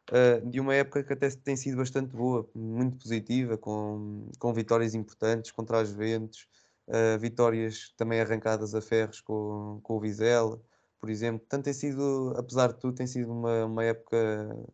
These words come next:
bastante boa do Benfica, com goleadas também, com a entrada na Champions, que é importante. Ah, vários jogadores a destacarem-se, ah, o, por exemplo, o António Silva, tenho gostado bastante.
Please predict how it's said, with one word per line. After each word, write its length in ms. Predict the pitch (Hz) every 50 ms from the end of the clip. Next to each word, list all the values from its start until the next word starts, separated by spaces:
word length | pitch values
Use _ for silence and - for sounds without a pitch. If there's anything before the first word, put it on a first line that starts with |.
| _ _ _ _ _ _ _ _ _ _ -
bastante 400 | 123 123 - 131 123 127 123 110
boa 180 | 117 123 120
do 80 | 110 113
Benfica, 640 | 110 110 110 104 - 123 123 123 123 120 120 117 - 123
com 180 | - 127 123 117
goleadas 540 | 113 117 107 107 110 113 117 113 113 110 -
também, 260 | - 107 113 117 113
com 120 | - 117
a 20 | 110
entrada 340 | 110 107 113 113 110 107
na 140 | 107 104 104
Champions, 480 | 104 - 117 113 110 110 107 107 104 -
que 100 | - 110
é 40 | 110
importante. 600 | 104 104 - - - 117 110 110 110 110 _ _ _ _ _ _ _ _ _ _ _ _ _ _ - -
Ah, 240 | 117 117 117 113
vários 280 | 110 123 127 127 120 113
jogadores 340 | 113 117 117 110 117 113 110
a 60 | 117
destacarem-se, 1080 | 110 - - - 110 107 - 110 113 120 117 113 110 110 110 - - - - - - - -
ah, 280 | 110 110 110 110 107
o, 360 | 107 110 110 110 110 110 107 -
por 80 | - 113
exemplo, 200 | 110 110 110 107
o 100 | - 110
António 300 | 107 104 110 107 107 104
Silva, 380 | 104 - - 113 113 110 107 107
tenho 240 | - 113 110 107 107
gostado 320 | 101 - - 113 110 101
bastante. 500 | 101 104 104 - - 110 107 110 107 107